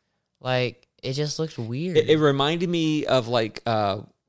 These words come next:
Speaker 2: Windows X P or, like, uh, even, even, like, Mac O S. Like, you have your Windows logo in the center or your Apple logo in the center, and you got this progress bar at the, at the,
Speaker 1: Mm-hmm.
Speaker 2: at the middle. And what you have is, is this, there's this, and I don't wanna spoil anything, but there's this mystical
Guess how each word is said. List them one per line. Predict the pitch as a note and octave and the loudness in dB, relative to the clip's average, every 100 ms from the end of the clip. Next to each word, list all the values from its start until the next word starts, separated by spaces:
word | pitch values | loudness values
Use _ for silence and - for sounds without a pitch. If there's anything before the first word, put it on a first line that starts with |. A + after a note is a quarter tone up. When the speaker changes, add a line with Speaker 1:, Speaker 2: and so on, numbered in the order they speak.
| _ | _
Speaker 2:
Windows | G#2+ A2+ C3+ D3 C#3+ | -8 -4 0 0 0
X | C#3 C3 | 0 -2
P | - C3+ B2+ B2+ B2 A#2+ | -6 -6 -4 -4 -6 -6
or, | A#2+ A2+ | -2 0
like, | A2+ G#2+ | -2 -4
uh, | G#2+ G#2+ G#2+ - | -8 -10 -12 -2
even, | D#3+ F3+ | 0 0
even, | E3+ E3 | -2 -4
like, | D3 B2 F2 | -4 -6 -8
Mac | C3 B2 A#2 | -4 -4 -2
O | A2+ | 0
S. | G#2 G2 - | 0 -4 -6
Like, | A#2+ A#2 | -6 -6
you | A#2+ | -6
have | A#2+ | -6
your | A#2 A2+ A2 - | -6 -10 -10 -10
Windows | A#2 C#3+ B2 | -4 -2 0
logo | C3+ B2 B2 | -2 -2 -4
in | A#2+ | -6
the | |
center | A2 B2+ A#2 | -6 -4 -4
or | G#2+ | -4
your | G#2+ - | -6 0
Apple | B2 B2+ B2 | 0 2 0
logo | B2 A#2+ A#2 | 2 2 0
in | A2+ | -2
the | |
center, | G#2+ A#2 A2+ | -4 -4 -6
and | A#2 | -6
you | A#2 | -4
got | B2 A#2 | -4 -4
this | A#2 | -12
progress | - B2 A#2+ A2 | -4 -2 -2 -4
bar | - A2 G#2+ - | -4 -4 -6 -6
at | A2 - | -10 -10
the, | A#2+ - | -10 -10
at | A2 | -6
the, | A2+ | -4
Speaker 1:
Mm-hmm. | C3+ C3 D3+ D#3+ | -4 -4 -6 -10
Speaker 2:
at | - | -10
the | G#2+ | -6
middle. | A#2+ A2+ | -4 -2
And | A2+ | 2
what | F3 | 2
you | G3 | 2
have | E3 F3 | -2 -2
is, | C#3+ A2 - _ | -2 -4 -10 _
is | - A2 | -12 -10
this, | A#2 - - - | -12 -16 -20 -20
there's | - D#3 B2+ | -4 -2 -2
this, | C#3 B2+ - _ _ | -4 -4 -6 _ _
and | B2 | -4
I | C3+ | -2
don't | C#3+ | -2
wanna | C3 | -4
spoil | - - A#2 A2+ | -4 -2 -2 -2
anything, | G#2+ A2 | -6 -6
but | A2 | -6
there's | C3+ B2 | -4 -6
this | A2+ | -6
mystical | A#2+ C3 D3 D#3+ D#3 D3 B2 | -6 -4 -2 -4 -2 -2 -2